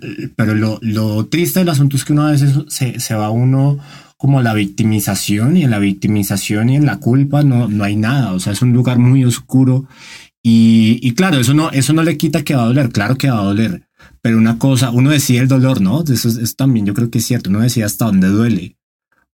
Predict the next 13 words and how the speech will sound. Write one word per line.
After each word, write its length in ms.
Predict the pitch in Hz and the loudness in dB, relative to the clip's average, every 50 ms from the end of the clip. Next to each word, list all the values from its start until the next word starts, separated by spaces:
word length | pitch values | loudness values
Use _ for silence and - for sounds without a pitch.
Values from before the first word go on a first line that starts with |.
| _ _ | _ _
por, 340 | - 110 110 110 - - _ _ _ | -2 0 0 -2 -4 -8 _ _ _
porque 320 | - 117 113 - - 107 | -4 -4 -4 -2 -2 -2
nomás 380 | 110 110 107 107 107 110 107 117 | 0 0 2 0 0 0 0 0
así, 420 | 127 123 - 147 143 143 139 139 | 0 2 2 2 2 4 4 2
como 200 | 139 143 139 143 | 2 4 4 4
dice 180 | 135 117 110 117 | 4 4 2 2
el 180 | 113 120 120 120 | 2 2 2 4
meme, 280 | 127 127 127 123 123 123 | 4 4 4 2 2 2
haciéndose 400 | 123 123 - 135 127 127 120 131 | 0 0 0 2 2 2 2 2
la 140 | 131 123 113 | 0 2 2
víctima 480 | 110 113 110 113 - - 127 127 123 | 2 2 2 2 0 2 2 4 4
uno, 340 | 117 110 104 107 110 117 117 | 2 2 2 2 2 2 2
pues, 420 | 117 113 101 92 95 101 - - | 2 0 -2 -2 -6 -10 -12 -16